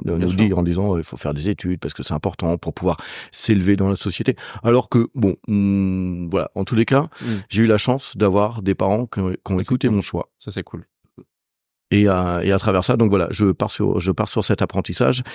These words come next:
Speaker 2: Et pourquoi je dis aussi, oui, j'ai eu la chance d'a-, d'avoir des parents qui ont quitté mon choix, parce que faut imaginer que j'avais quinze ans.
Speaker 1: Ouais.
Speaker 2: Et à quinze ans, mes parents habitaient à la campagne et, euh, mon maître d'apprentissage,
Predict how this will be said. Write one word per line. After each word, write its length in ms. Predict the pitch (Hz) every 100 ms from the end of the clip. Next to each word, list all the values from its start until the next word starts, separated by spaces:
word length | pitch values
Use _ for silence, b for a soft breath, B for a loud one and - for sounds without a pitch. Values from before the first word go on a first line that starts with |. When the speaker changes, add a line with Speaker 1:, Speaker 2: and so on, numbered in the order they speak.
| B
Speaker 2:
Et 100 | 98
pourquoi 280 | 92 98 120
je 120 | 98
dis 160 | 98 101
aussi, 220 | 90 -
oui, 80 | 107
j'ai 120 | 90
eu 40 | 95
la 100 | 95
chance 200 | 117 104
d'a-, 220 | 98 87
d'avoir 200 | 92 90
des 80 | 90
parents 200 | 104 101
qui 100 | 92
ont 80 | 90
quitté 240 | 120 120
mon 140 | 101
choix, 260 | 90 - 64
parce 220 | - 107
que 160 | - 92 B B B
faut 140 | - 95
imaginer 420 | 110 113 110 117
que 120 | 113
j'avais 240 | 92 90 90
quinze 260 | 117 101
ans. 140 | 101 - _ B 104
Speaker 1:
Ouais. 120 | 92 B B
Speaker 2:
Et 120 | 90 95
à 80 |
quinze 260 | 104 113 98
ans, 220 | 107 156 -
mes 160 | 110 95
parents 380 | 98 95 101 -
habitaient 540 | - 95 92 98 98 -
à 100 | 87
la 80 | 87
campagne 480 | 87 107 113 139 - _ _ _
et, 320 | 117 113 123 -
euh, 360 | 95 87 87 87
mon 160 | 95
maître 340 | 104 123 - 95
d'apprentissage, 800 | 90 95 85 92 113 127 131